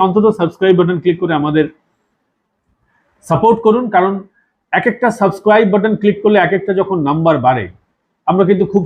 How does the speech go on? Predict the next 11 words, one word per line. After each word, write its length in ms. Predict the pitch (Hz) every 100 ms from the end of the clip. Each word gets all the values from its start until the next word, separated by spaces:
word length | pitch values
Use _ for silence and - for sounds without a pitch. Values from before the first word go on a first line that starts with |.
| -
শীঘ্রই 340 | 185 196 170 - - _ _ _
এক 160 | 175 190 190
লাখ 120 | 190 190
সদস্য 340 | 170 175 175 - 196 196 - _ _ _ _
তাদের 200 | 156 165 165 - - 143
দিকে 180 | 151 180 -
এগিয়ে 260 | 151 139 110
যাচ্ছি। 260 | 101 - - _ _ _ _ _ _ _ _ _ _ _ _ - 143 -
বেশি 220 | 175 180
বেশি 200 | 214 214 208
করে 140 | 214